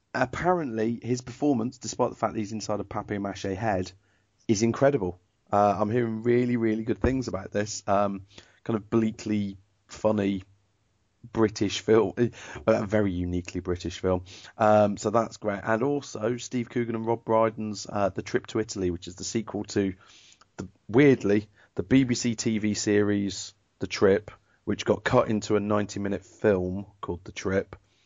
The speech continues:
And the sequel is just a film, I believe, although it is also gonna be shown on television. So I'm not sure how long it's gonna be, but, um, those of you who don't know, Steve Coogan and Rob Brydon starring as kind of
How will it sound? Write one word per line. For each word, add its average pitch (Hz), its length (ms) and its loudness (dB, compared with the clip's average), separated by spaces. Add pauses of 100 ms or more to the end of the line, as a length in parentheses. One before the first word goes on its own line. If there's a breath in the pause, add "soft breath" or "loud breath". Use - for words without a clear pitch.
(120 soft breath)
And 98 140 -2
the 95 60 -4
sequel 101 560 2
is 95 220 2
just - 240 -4
a 98 40 0
film, 90 380 2 (140)
I - 40 -4
believe, 92 500 0 (240 loud breath)
although 98 300 6
it - 160 2
is 95 120 0
also 95 260 -2
gonna 92 160 -4
be 90 80 -4
shown 95 240 0
on 90 100 -4
television. 87 580 -4 (440)
So 98 100 0
I'm 101 80 2
not 123 140 6
sure 107 160 4
how 107 140 4
long 98 200 -2
it's 90 100 -14
gonna 90 180 -4
be, 90 260 -2 (340 loud breath)
but, 107 180 2
um, 98 480 0
those 107 200 4
of - 40 -8
you 95 40 -6
who 92 40 -4
don't 95 140 -2
know, 98 180 0
Steve 95 320 -4
Coogan 98 280 -2
and 98 100 -6
Rob 98 160 0
Brydon 92 360 2
starring 95 420 -2
as 90 180 -4
kind 95 180 -4
of 90 140 -8